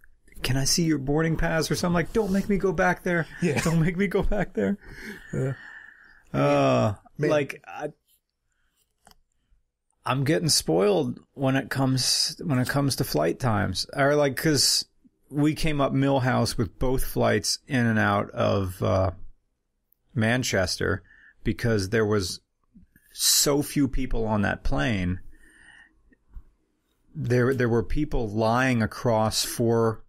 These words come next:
Speaker 1: rows of seat, or four seats.
Speaker 2: Yeah.
Speaker 1: 'Cause there was that much room, and the flight attendant said, "Go, go, go ahead, do that."
Speaker 2: Yeah, we were encouraged to go,
Speaker 1: To
Speaker 2: you
Speaker 1: go
Speaker 2: know,
Speaker 1: do
Speaker 2: spread
Speaker 1: that.
Speaker 2: out.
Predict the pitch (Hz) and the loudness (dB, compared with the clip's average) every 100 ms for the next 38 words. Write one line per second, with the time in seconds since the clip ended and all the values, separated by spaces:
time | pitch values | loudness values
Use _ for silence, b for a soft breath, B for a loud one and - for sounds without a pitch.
0 | - 120 110 104 92 - 131 127 127 - | -6 0 0 0 -2 -2 -2 0 -2 -2
1 | 147 135 110 - 123 - - - - 180 | 0 2 2 2 0 -2 -6 -6 -6 -4
2 | 247 143 147 135 123 135 131 139 123 - | -2 0 0 2 2 0 0 0 -2 0
3 | 160 113 98 123 123 117 120 113 - 127 | 0 0 0 0 2 0 0 0 -2 -2
4 | 269 285 277 269 247 233 196 202 135 180 | -4 -2 0 0 2 2 4 2 0 0
5 | 175 120 - _ B B 185 220 147 185 | 2 0 -4 _ B B -2 0 0 0
6 | 165 - 175 139 - - - 123 143 127 | 0 0 0 0 -2 -6 -6 -2 0 2
7 | 127 123 135 123 139 120 151 127 95 139 | 0 -2 -2 0 0 2 2 2 2 0
8 | 151 123 131 | -2 -4 -8